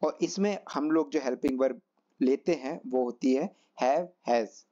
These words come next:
बिल्कुल, Helping verb की बात करें तो इसमें have, has का प्रयोग किया जाता है। देखिएगा अभी सेंटेंस स्ट्रक्चर। सेंटेंस स्ट्रक्चर इसका होगा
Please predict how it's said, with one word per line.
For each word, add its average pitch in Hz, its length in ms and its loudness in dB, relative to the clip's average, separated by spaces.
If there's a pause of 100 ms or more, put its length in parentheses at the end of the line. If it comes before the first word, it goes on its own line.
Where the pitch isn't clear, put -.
(300)
बिल्कुल, 120 360 -2 (460)
Helping 175 360 0
verb 175 200 0
की 175 80 0
बात 135 300 0
करें 156 220 -2
तो 135 180 0
इसमें 127 340 -2
have, 127 260 2
has 117 160 0
का - 100 -2
प्रयोग 135 440 0
किया 180 180 2
जाता 123 340 -2
है। 104 100 -14 (2500)
देखिएगा 120 400 0
अभी 139 320 -4
सेंटेंस 131 420 -2
स्ट्रक्चर। 156 420 -2 (1400)
सेंटेंस 160 600 -2
स्ट्रक्चर 131 400 -2
इसका 123 220 -4
होगा 117 340 0